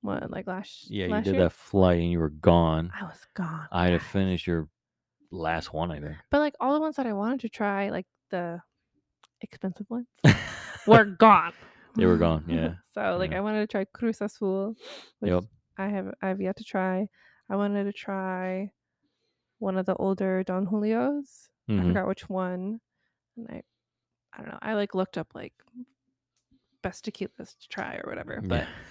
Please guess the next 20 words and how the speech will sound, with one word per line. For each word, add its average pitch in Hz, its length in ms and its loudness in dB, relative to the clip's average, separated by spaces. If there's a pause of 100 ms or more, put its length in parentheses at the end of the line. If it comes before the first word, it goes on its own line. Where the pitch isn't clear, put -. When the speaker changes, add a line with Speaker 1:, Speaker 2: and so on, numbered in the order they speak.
(140)
Speaker 2:
Yeah. 147 480 6 (100)
<laughs> - 160 -2 (800)
Speaker 1:
yeah, 233 120 -16 (300)
it - 40 -8
was, 233 260 -12
it - 100 -18
was, - 300 -14
it - 540 -20
was 247 140 -4
good - 180 -6
tequila. 240 400 -8 (400)
Speaker 2:
Mm-hmm. 117 220 -2 (1160)
Speaker 1:
Yeah, 196 300 2
well, 190 300 0 (420)
I 202 80 2
tried 330 300 4
a 269 40 4
new 220 200 2
one 190 200 4
today, 185 540 0